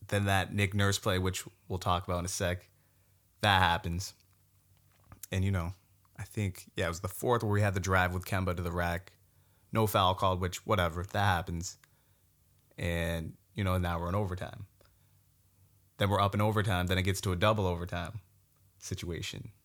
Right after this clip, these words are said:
Uh, and I think that one was the one with the jump ball situation at the end of the first overtime. Is that correct?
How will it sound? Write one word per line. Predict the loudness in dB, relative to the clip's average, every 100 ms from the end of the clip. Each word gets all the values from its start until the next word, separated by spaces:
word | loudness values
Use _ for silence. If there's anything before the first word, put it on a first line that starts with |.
| _ _ _ _ -4
Uh, | -2 -2 -4 -10 _ _ -4
and | 0
I | 0
think | 0 2
that | 2 4
one | 0 -2 -6
was | -2
the | 0
one | 0
with | -2
the | 0
jump | 2 2
ball | 2 2 2 -2 _ _ _ _ _ _
situation | -10 -4 -2 -2 -2
at | -4
the | -2
end | -2
of |
the | -4
first | -4 -4 -2
overtime. | -4 -4 -2 -4 -4
Is | -2
that | -2
correct? | 0 -2 -2